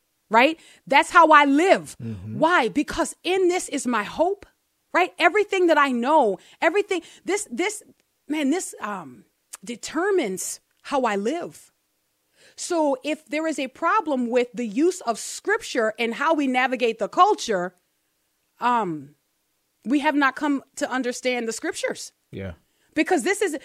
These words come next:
Speaker 1: the use of scripture and navigating culture is not only reserved for the pastor
Speaker 2: <laughs>
Speaker 1: or the teacher. This is for the believer every
Speaker 2: Amen.
Speaker 1: day.
Speaker 2: Amen.
Speaker 1: Right?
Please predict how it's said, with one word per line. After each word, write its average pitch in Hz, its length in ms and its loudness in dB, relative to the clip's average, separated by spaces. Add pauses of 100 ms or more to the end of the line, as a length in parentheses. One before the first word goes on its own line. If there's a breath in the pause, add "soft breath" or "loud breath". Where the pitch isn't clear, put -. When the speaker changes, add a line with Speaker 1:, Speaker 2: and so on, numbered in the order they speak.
(140 soft breath)
Speaker 1:
the 269 140 -2
use 330 340 2
of 285 160 -2
scripture 349 640 -4
and 247 160 -2
navigating 285 460 0
culture 370 520 -2 (400 soft breath)
is 262 220 -2
not 311 260 4
only 339 300 2
reserved 254 720 0 (160)
for 294 200 0
the 240 120 -2
pastor 339 680 -4 (260)
Speaker 2:
<laughs> - 260 -12
Speaker 1:
or 294 140 2
the 254 140 4
teacher. 302 600 -4 (280 soft breath)
This 392 260 2
is 339 100 -2
for 330 220 0
the 240 100 0
believer 247 600 2
every 254 340 -4
Speaker 2:
Amen. 240 80 -4
Speaker 1:
day. 247 400 -4
Speaker 2:
Amen. 117 380 -8 (500)
Speaker 1:
Right? 320 300 -2